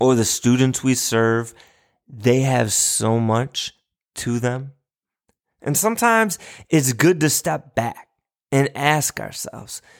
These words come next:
if we're only seeing them through one lens, if we're only allowing ourselves to see what is right in front of us.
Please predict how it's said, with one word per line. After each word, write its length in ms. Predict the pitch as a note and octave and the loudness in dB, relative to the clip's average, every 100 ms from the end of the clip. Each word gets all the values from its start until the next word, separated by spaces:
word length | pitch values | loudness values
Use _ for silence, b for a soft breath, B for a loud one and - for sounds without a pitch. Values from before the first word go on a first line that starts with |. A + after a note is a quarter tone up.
| b b | b b
if 180 | E3+ A2+ | -2 4
we're 240 | C#3+ - | 2 4
only 380 | C#3 D#3+ E3+ E3 | 2 4 4 2
seeing 560 | - - C#3 C3 B2+ | 0 0 0 2 0
them 380 | B2 B2 A#2+ A#2 - b b b | 0 2 2 -2 -6 b b b
through 200 | - B2+ | -4 -2
one 440 | A2 G#2 A2+ A2 G#2 | 0 2 2 2 -2
lens, 600 | G2+ F#2+ - - - - _ _ _ _ _ _ _ | -6 -10 -16 -20 -20 -20 _ _ _ _ _ _ _
if 160 | C#3+ C3 | -2 2
we're 180 | D#3+ D#3 | 4 6
only 240 | E3+ E3+ | 4 4
allowing 500 | D#3+ D3+ D3 D3+ C#3+ | 4 4 4 4 4
ourselves 600 | C3 B2 D3 C#3 B2+ - B B | 0 0 0 0 0 -6 B B
to 100 | - | -4
see 460 | C3+ - C#3+ C3 A#2 B B | -2 2 4 2 0 B B
what 280 | - B2+ C#3 | 0 2 4
is 160 | B2 | 0
right 200 | A2 B2+ | 0 0
in 100 | F#2 | 0
front 260 | A2 A#2+ A#2+ | -4 -4 -4
of 120 | G#2+ | -4
us. 380 | F#2 - - - | -10 -16 -18 -18